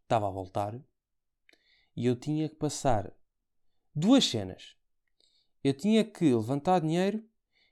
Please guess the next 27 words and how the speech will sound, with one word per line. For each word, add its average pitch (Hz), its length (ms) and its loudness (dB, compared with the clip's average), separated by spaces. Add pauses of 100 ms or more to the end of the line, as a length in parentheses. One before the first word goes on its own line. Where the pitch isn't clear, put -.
(100)
e 175 80 -2
depois 190 300 0
tinha... 139 140 -2
Porque - 220 -8
eu 156 60 0
não 165 100 0
sabia 165 340 -2
se 160 120 -2
aquilo 156 200 0
custava 139 420 -4
dinheiro, 127 280 -4
sequer - 240 -6
fazer 127 320 -6
aquilo, 127 380 -6 (340)
porque - 180 0
eu 165 40 4
tinha 190 260 0
que 190 120 -4
levar 156 460 2
a 139 120 -4
cena... 165 480 -2
Tipo, 131 280 -4
imaginem, 131 480 0
a 131 100 -4
aplicação, 147 680 -4 (320)
vocês 131 300 -2
vendem 101 420 -6